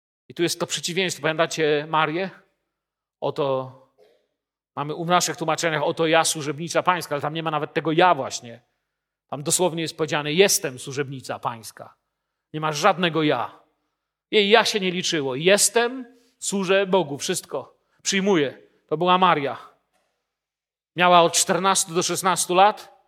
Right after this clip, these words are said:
plany z Józefem i Bóg jej mówi, że będzie miała dzieciątko. No, Zachariasz inaczej. Słucha i ma ale. To fajnie,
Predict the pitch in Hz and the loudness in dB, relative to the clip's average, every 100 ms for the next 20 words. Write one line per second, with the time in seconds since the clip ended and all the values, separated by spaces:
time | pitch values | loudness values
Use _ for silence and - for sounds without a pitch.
0 | _ _ _ - 190 196 180 175 147 196 | _ _ _ 4 4 4 0 0 2 2
1 | 202 196 180 165 180 175 180 180 175 151 | 0 -4 -4 -2 -2 0 -2 -2 -4 -4
2 | 165 147 156 151 147 139 131 147 131 - | -6 -8 -6 -2 -2 -2 -8 -8 -8 -8
3 | 139 131 _ _ _ _ _ _ _ _ | -8 -8 _ _ _ _ _ _ _ _
4 | _ _ _ - 117 123 143 160 165 170 | _ _ _ -20 -14 -2 2 4 4 4
5 | 196 190 156 - - - - _ _ _ | 4 4 4 -4 -8 -12 -20 _ _ _
6 | _ _ _ _ _ _ _ _ - 220 | _ _ _ _ _ _ _ _ -2 4
7 | 220 202 214 202 - - _ _ _ _ | 8 10 10 6 -4 -20 _ _ _ _
8 | _ _ _ _ 208 214 220 233 202 180 | _ _ _ _ 4 4 8 8 8 8
9 | 160 143 143 - - _ _ _ _ _ | 4 2 -6 -16 -20 _ _ _ _ _
10 | _ _ _ _ _ 220 254 277 226 196 | _ _ _ _ _ 2 8 8 6 4
11 | 190 220 175 | 4 4 0